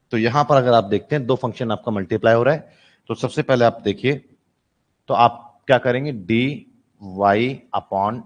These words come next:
डी एक्स लेने जा रहे हैं फर्स्ट का।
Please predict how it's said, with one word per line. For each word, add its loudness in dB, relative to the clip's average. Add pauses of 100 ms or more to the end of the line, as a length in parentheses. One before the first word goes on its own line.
डी -8
एक्स -6
लेने -4
जा 4
रहे -2
हैं -10 (1400)
फर्स्ट 0
का। -2